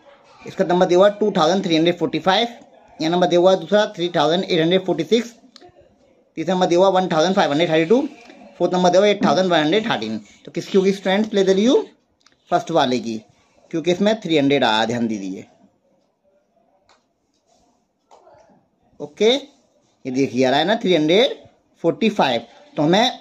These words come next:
प्लेस value three is three hundred होती है, तो ये पहला वाला आएगा इसका। ठीक है,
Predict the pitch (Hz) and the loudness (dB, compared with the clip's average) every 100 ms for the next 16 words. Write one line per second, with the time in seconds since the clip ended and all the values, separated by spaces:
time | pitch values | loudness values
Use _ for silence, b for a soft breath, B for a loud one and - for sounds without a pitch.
0 | - - 190 185 180 233 240 190 185 254 | -20 -2 0 2 2 0 0 2 4 2
1 | - - - - - - 165 185 180 190 | 0 -8 -20 -20 -12 -2 2 2 2 2
2 | 226 277 - _ _ _ 147 143 143 143 | 2 0 -4 _ _ _ -6 -4 -2 0
3 | 143 120 101 98 98 101 - 143 220 | 0 0 -4 -10 -14 -16 -10 -2 -2